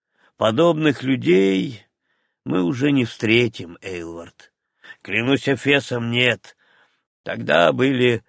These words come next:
маленький Робби Уитстафф и Эндрю Салбластер и Уотт Олспей, и они свернули шею германцам. Мон дьё, что за люди!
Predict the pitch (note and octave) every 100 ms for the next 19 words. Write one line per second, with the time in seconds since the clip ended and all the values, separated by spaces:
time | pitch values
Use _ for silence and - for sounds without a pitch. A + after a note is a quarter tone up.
0 | _ _ _ F#2+ C3+ C3+ B2 A2 A2 G#2+
1 | B2 A2+ A2 G2+ A#2 B2+ A#2+ - B2 B2
2 | A2 - _ _ - A2+ A#2+ - B2+ C#3
3 | C3 C3 C3 A#2 - - - B2 C3 A#2
4 | B2+ A#2+ - - A2+ G#2+ _ _ - C3+
5 | D3+ - C3 C#3 C#3+ - _ _ A#2 C3
6 | B2+ - - B2 G#2+ F#2 _ _ _ _
7 | _ _ - A3+ G3 D#3+ D3 D3+ E3 C3
8 | - D3+ D3 D3 D#3 E3+ D3 A2+ G#2+ -
9 | A2+ A2 G2+ F#2+ - _ - A2+ B2+ A#2
10 | B2 A2+ G2+ - - - _ _ _ _
11 | _ - D3+ D#3 C#3 D#3 D3+ B2+ G2+ -
12 | _ _ _ - - - - G2 G2+ G2
13 | - F#2+ F#2 F#2+ F#2 - - - - A2+